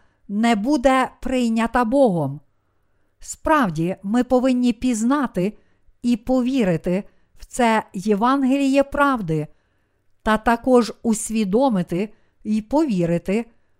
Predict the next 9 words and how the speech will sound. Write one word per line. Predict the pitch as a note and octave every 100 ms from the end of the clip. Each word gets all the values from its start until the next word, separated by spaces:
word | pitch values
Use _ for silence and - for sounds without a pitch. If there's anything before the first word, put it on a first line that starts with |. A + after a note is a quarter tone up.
| _
що | - - B3 A3 G#3+ -
зараз | G3+ F3+ G#3 A3 A3 F3+ - - _ _ -
до | F#3 D4
нас | D#4+ A3 F#3+ - -
наближається | G3+ A#3 G#3+ A#3+ A3 A#3 A3+ A3 A#3+ A3
час, | - C#4+ D#4+ - - _ _ _ -
коли | C4 B3+ B3+
ми | A#3+ B3 A#3 - -
поселимося | A#3 G#3+ - D4+ D4 C4+ B3+ - A#3+